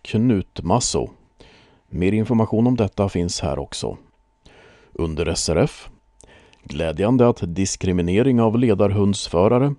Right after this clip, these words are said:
drivs vidare. Och en god jul önskar S R F Östhammar. Inga nya datum nu för att träffa kommunens syn- och hörselinstruktör. Men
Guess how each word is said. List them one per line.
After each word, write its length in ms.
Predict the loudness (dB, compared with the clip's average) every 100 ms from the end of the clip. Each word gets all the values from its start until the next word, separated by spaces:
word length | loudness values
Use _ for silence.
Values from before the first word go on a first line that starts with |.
| -6
drivs 440 | -4 -4 -4 -4
vidare. 480 | -6 -4 -4 -6 -8 -16 _ _ -20 -20 -20
Och 360 | -20 -10 -2
en 60 | 0
god 220 | 2 2
jul 200 | 2 4
önskar 340 | 2 2 0
S 240 | 0 0 2
R 60 |
F 220 | 2 0 -2
Östhammar. 800 | -2 -2 -6 -4 -2 -4 -8 -12 _ _ -20 -20 -20 _ _
Inga 280 | -8 -4 0
nya 260 | 2 4
datum 400 | 4 4 4 2
nu 160 | 4 2
för 140 | 0
att 240 | 0 0 -2
träffa 340 | -2 0 0
kommunens 680 | 2 2 2 2 2 -2 -6
syn- 220 | -2 0
och 160 | 0 0
hörselinstruktör. 920 | -2 0 -2 -2 -4 -2 -2 -2 -6 _ -20 -20 -20 _
Men 360 | -4 0 0 0